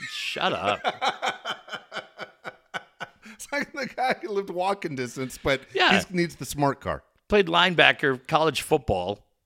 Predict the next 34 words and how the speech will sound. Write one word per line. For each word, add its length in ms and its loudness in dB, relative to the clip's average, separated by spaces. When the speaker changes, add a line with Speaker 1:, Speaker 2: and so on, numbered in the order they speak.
Speaker 1:
He's 180 -6
gonna 260 0
drive 280 6
a 160 2
sardine 640 6
can 260 2
around 380 0
town. 320 -2
Making 360 0
a 40 -4
difference. 600 -2
I 80 4
can't, 280 2
I 60 8
can't 320 -2
figure 200 0
this 220 0
guy 260 6
out. 220 -8
You 120 -6
bring 200 -2
up 180 2
Costa. 640 0
Speaker 2:
Yeah. 280 -4
Speaker 1:
Costa 420 2
sends 340 2
us 180 0
the 100 -2
most 260 2
vile 600 6
things 440 2
on 200 4
social 400 2
media. 540 0